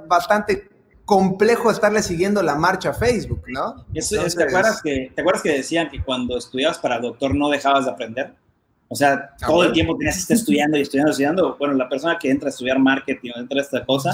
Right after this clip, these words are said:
Speaker 2: está peor porque el doctor, bueno, puede tener, digamos, cinco años para estudiar algo y se le aprendió y el siguiente año, en tres años más, aparece algo nuevo. Acá es, el día de mañana Facebook decide cambiar toda su interfaz, toda su plataforma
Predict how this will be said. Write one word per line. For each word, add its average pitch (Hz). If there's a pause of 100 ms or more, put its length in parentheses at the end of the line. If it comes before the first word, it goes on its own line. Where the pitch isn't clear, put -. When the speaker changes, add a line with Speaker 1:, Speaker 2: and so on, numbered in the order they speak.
(440)
Speaker 2:
está 170
peor 160
porque 135 (300)
el 147
doctor, 175
bueno, 185
puede 196
tener, 185
digamos, 180 (280)
cinco 240
años 226
para 165
estudiar 180
algo 190
y 175
se 170
le 165
aprendió 165
y 190
el 165
siguiente 165
año, 165
en 135
tres 170
años 175
más, 170
aparece 156
algo 151
nuevo. 160
Acá 165
es, - (180)
el 143
día 214
de 214
mañana 185
Facebook 180
decide 165
cambiar 151
toda 180
su -
interfaz, 143
toda 156
su 135
plataforma 160